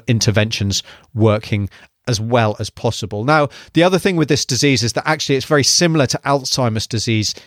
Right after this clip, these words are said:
in people. So the changes in a dog's brain with dementia are very similar to people suffering from Alzheimer's disease. So this is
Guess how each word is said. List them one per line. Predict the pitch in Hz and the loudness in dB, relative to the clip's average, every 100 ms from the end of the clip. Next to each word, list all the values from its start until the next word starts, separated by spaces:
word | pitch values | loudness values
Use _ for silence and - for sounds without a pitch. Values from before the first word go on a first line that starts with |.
| _ | _
in | 135 127 | -2 -2
people. | 107 139 135 107 | 0 -2 0 -2
So | 104 110 | -2 -2
the | 104 | -2
changes | - 156 139 113 | 0 0 0 0
in | - 113 | -2 -4
a | |
dog's | 107 139 117 104 | 0 2 0 -2
brain | - 120 117 113 110 - - - | -6 0 2 2 0 -6 -20 -6
with | 123 135 107 - _ - | 0 0 -2 -16 _ -4
dementia | 117 117 123 - 117 110 | 0 0 -2 0 0 0
are | 117 | 0
very | 127 120 | 0 2
similar | - 120 110 | 2 0 0
to | 107 - | -2 -4
people | - 127 - 101 | -8 -8 -6 -6
suffering | - 113 - 101 | -2 -2 -2 -6
from | 104 | -6
Alzheimer's | 101 117 - 101 104 | -2 -2 0 -2 -2
disease. | - 104 107 - | -4 -2 -2 0
So | |
this | 131 160 - | 2 2 2
is | 131 | 0